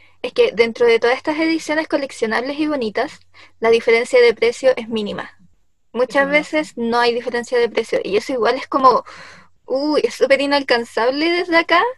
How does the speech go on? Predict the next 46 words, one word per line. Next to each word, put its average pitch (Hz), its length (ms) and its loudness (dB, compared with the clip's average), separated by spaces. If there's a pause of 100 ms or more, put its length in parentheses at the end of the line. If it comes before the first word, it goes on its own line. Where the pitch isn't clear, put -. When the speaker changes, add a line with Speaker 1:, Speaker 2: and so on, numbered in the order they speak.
(560)
Speaker 1:
pero 226 220 6
claro, 226 360 4
es 233 140 4
la 277 120 2
realidad 262 420 2
para 294 160 2
la 302 100 -2
gente 302 220 -4
en 302 100 -2
Estados 302 400 -4
Unidos, 277 460 -2
que 226 480 4 (300)
allá 226 340 4
ellos 254 240 6
pueden 233 220 2
ir 240 120 4
a 240 60 4
tiendas 240 320 0
de 240 80 2
segunda 233 440 0
mano 233 460 -2
y 240 60 -2
se 226 140 -4
compran 226 580 0 (240)
diez 262 400 4
libros, 254 360 2
cada 240 200 -2
uno 240 100 -4
en 247 80 -4
un 262 160 -4
dólar. 226 400 2 (320)
Acá 226 220 2
todavía 254 440 2
no 285 140 0
tenemos 277 340 -2
<laughs> 285 80 -6
ese 285 200 -2
nivel 233 300 2
de 254 100 4
comprar 214 320 -2
libros 233 320 -4
de 233 100 -4
segunda 226 340 -6
mano 240 280 -6
tan 233 240 -4
baratos. - 560 -6